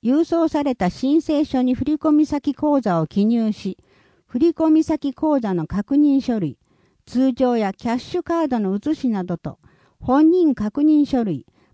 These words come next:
マイナンバーカード、運転免許証などの写しとともに返送する。二、窓口による申請。やむを得ない場合に限りますので、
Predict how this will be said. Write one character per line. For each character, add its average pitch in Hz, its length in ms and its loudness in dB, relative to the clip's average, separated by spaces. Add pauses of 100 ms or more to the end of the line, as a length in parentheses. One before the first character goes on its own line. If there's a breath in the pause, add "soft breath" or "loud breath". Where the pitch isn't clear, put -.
マ 208 160 0
イ 302 80 4
ナ 302 180 2
ン 294 80 4
バ 269 220 -2
ー - 20 -6
カ 240 200 -2
ー 185 60 -2
ド、 156 220 -8 (100)
運 277 200 0
転 302 220 0
免 302 300 2
許 285 140 -2
証 277 260 -2
な 220 160 -2
ど 202 120 -2
の 175 280 -4
写 277 220 -2
し - 120 -8
と 233 120 -2
と 214 140 -2
も 196 100 0
に 165 160 -2
返 180 300 -2
送 208 240 -2
す 185 160 -8
る。 170 160 -12 (960)
二、 254 280 -2 (460)
窓 277 300 -2
口 349 240 -2
に 233 80 2
よ 202 120 0
る 170 120 -2
申 214 280 -4
請。 190 340 -8 (760)
や 214 180 -2
む 320 160 2
を 320 60 0
得 330 100 0
な 311 140 0
い 240 80 -2
場 240 140 -2
合 302 140 -2
に 220 120 0
限 220 280 -4
り 285 100 0
ま 285 160 0
す 277 120 -2
の 226 140 -2
で、 160 180 -8